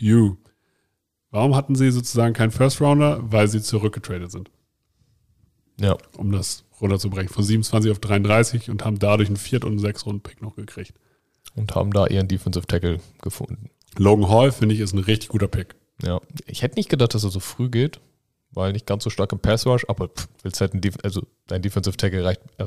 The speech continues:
Speaker 2: wenn
Speaker 1: Da, da sag ich wieder, Logan Hall passt perfekt zu den Tampa Bay Buccaneers. Bei den Tampa Bay Buccaneers sage ich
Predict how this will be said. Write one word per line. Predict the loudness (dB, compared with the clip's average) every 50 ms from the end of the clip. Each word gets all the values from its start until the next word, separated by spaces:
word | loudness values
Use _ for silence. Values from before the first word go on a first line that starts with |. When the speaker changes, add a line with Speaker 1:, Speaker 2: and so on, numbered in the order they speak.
| -10 -8
Speaker 2:
wenn | -8 0
Speaker 1:
Da, | 2 4 4
da | 2 0 -4 0 0 0 0
sag | 0 -4 -8
ich | -8 -10
wieder, | -6 -4 -4 -4 -4
Logan | -4 -2 0 0 0 0 -2 -2
Hall | -2 -2 -2
passt | -4 -6 -8 -10 -10 -6
perfekt | -8 -8 -6 -4 -4 -4 -4
zu | -6 -8 -6
den | -6 -6
Tampa | -4 -6 -4 -4 -4 -4
Bay | -4 -2
Buccaneers. | -2 -2 -2 -2 -2 -4 -2 -2 -4 -4 -8
Bei | -8 -8 -6
den | -6 -8 -8
Tampa | -10 -10 -10 -8 -6 -4
Bay | -4 -6 -4
Buccaneers | -4 -6 -4 -2 -2 -2 0 -2 -2
sage | -2 -2 -2 -2
ich | -4 -6